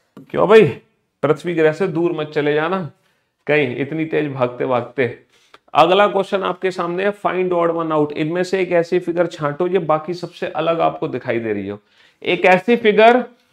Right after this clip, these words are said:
जो बाकी सबसे अलग हो, बाकी सबसे अलग हो। कौन सी फिगर है बेटा, जल्दी से छांटो, कौन सी फिगर है जो बाकी सबसे अलग है? यहाँ पर ये दोनों दूर हैं, यहाँ पर दोनों नजदीक हैं, ये दोनों दूर हैं, ये, आहा, इनकी रोटेशन देखो, ये एक के पीछे एक है,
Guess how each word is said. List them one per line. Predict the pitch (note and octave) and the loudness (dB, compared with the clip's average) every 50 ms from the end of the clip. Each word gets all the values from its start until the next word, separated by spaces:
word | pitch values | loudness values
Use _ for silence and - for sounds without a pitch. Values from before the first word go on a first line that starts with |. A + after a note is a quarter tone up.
| _ _ - | _ _ -2
जो | B2+ - A3+ A#3 | 4 8 8 8
बाकी | E3+ C3+ - E3 F3 E3+ - A#3 B3 | 8 8 6 6 6 6 2 -2 -2
सबसे | A3 - G#3 G#3 - - G#3 | 0 0 -2 -2 -2 -2 0
अलग | F#3+ F3+ E3 D#3 C#3+ C3+ | 0 2 4 4 4 4
हो, | - C3 A2+ G#2 G2+ - _ _ _ - | 4 2 -2 -2 -4 -10 _ _ _ -4
बाकी | B2 C3+ C3+ - - F#3+ F#3 | 2 2 2 2 2 -2 -4
सबसे | F#3 F#3 F3 - - | -4 -4 -6 -4 -2
अलग | F3 E3 E3 E3 | -2 0 0 0
हो। | E3+ F#3+ | 0 0
कौन | F3+ - - F3 F3 F#3+ G3 | -2 -4 -4 -4 -4 -4 -4
सी | - G#3 G3+ | -2 -4 -2
फिगर | G3+ G3+ F#3+ F3+ F#3+ F#3+ | 0 0 0 2 2 0
है | F#3+ | 0
बेटा, | F#3 F#3 F#3 G#3 G3+ | 0 0 0 -2 -2
जल्दी | E3 E3 F3 F3+ F3 F#3 F#3 | 0 0 0 0 0 -2 -2
से | F3+ G3+ F#3+ | -2 -2 -2
छांटो, | F#3+ - F3 E3 E3 F#3+ G3+ G3+ G3 _ - | 0 0 0 0 2 2 0 0 -2 _ 0
कौन | - F#3 F3+ F3+ | 2 4 4 4
सी | F3+ - G3 | 2 0 0
फिगर | F3+ F#3 F3+ F3 F#3 F#3 | 2 4 4 4 4 4
है | F#3+ | 4
जो | F#3 G3 | 2 2
बाकी | F3 F3 E3+ E3 - F3+ | 2 0 -2 -2 -4 -6
सबसे | F3 - F3 - - F#3 | -6 -6 -8 -6 -4 -2
अलग | F3 E3+ D#3+ D3 C#3+ | -2 0 0 0 0
है? | B2+ A2+ - _ _ _ _ _ _ _ _ _ _ _ - | -2 -4 -4 _ _ _ _ _ _ _ _ _ _ _ -6
यहाँ | A#2+ B2 B2+ C3 D3 D3+ D#3 E3 | -2 0 0 0 0 -4 -2 -2
पर | E3+ F3 | -2 -2
ये | E3+ E3+ E3+ | -2 -2 -2
दोनों | D#3+ D#3+ D#3 D#3+ E3+ E3+ D#3 C#3+ | -2 -2 -2 0 -2 -4 -4 -4
दूर | D3 D#3 D#3 D3+ | -4 -4 -4 -4
हैं, | D3+ D#3+ E3 E3 D3 - - C3 | -4 -4 -6 -6 -10 -12 -12 -8
यहाँ | A#2+ B2 B2 C3+ D3 | -8 -6 -4 -6 -6
पर | C#3+ D#3+ E3 D#3+ | -4 -4 -4 -4
दोनों | D3+ D3 D3 D3+ D3+ | -4 -4 -4 -4 -4
नजदीक | D3 C3+ B2+ A#2+ A#2 B2 C3 C3 B2 B2 | -4 -6 -6 -8 -8 -8 -8 -8 -6 -6
हैं, | C3+ B2+ B2 A#2+ - - _ - | -6 -6 -6 -8 -12 -16 _ -12
ये | B2+ C3+ D3+ | -10 -8 -6
दोनों | D3+ D#3 D#3+ D#3+ E3 D#3+ C#3 | -4 -4 -4 -4 -4 -6 -6
दूर | C#3+ D3+ D3+ D3 | -6 -6 -6 -4
हैं, | D3 E3 E3 E3+ D#3+ - - - C3 | -4 -4 -6 -6 -8 -10 -14 -10 -8
ये, | C3+ D3+ D#3 D3+ - - | -6 -6 -6 -8 -6 -2
आहा, | C#3+ C#3 B2 A2 A2 G#2 F#2+ F2+ E2+ F2 F2 E2+ - _ _ _ _ _ _ - | 0 0 0 0 -2 -4 -4 -4 -4 -6 -8 -12 -16 _ _ _ _ _ _ -8
इनकी | - D#3 D#3+ E3+ D#3+ F#3 | -6 -6 -4 -4 -4 -4
रोटेशन | F3+ F3 E3+ - E3+ E3 D#3+ E3+ D#3+ D#3 | -4 -4 -4 -6 -6 -8 -8 -8 -6 -6
देखो, | C3 A#2 A2 G#2 A#2 A2 A#2 | -4 -4 -4 -4 -6 -6 -4
ये | B2 C#3 | -4 -6
एक | D3 - - D3 C#3 C#3 | -6 -6 -6 -8 -10 -8
के | - D3+ | -10 -10
पीछे | - D3+ C#3+ - - C#3 A2 G#2+ | -8 -8 -8 -6 -4 -4 -4 -4
एक | G#2 - | -4 -6
है, | A2 G#2 G#2 - | -8 -10 -10 -14